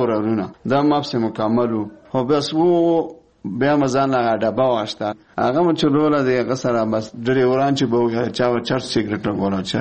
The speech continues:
هغه شیخ یو لوګی ووته، خو ډېر نن داسې، داسې دغه ګاډ واډي. ما سره خو ګاډي کې بیا باډي ګارډان نه و، سورلی مې پکې ګرځولو. نو بیا چې مې لوګی ونیو،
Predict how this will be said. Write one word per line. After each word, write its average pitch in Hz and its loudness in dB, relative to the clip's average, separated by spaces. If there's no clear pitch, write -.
هغه 135 4
شیخ 165 0
یو 147 2
لوګی 139 2
ووته، 160 0
خو 139 -4
ډېر 135 2
نن 131 4
داسې، 123 -2
داسې 117 -2
دغه 113 0
ګاډ 113 2
واډي. 107 -2
ما 127 2
سره 135 0
خو 117 -4
ګاډي 139 2
کې 123 -4
بیا 131 2
باډي 120 0
ګارډان 135 0
نه 208 -2
و، 202 -2
سورلی 139 2
مې 311 2
پکې 139 -4
ګرځولو. 107 -6
نو 131 2
بیا 156 4
چې 196 -4
مې 165 2
لوګی 143 2
ونیو، 135 2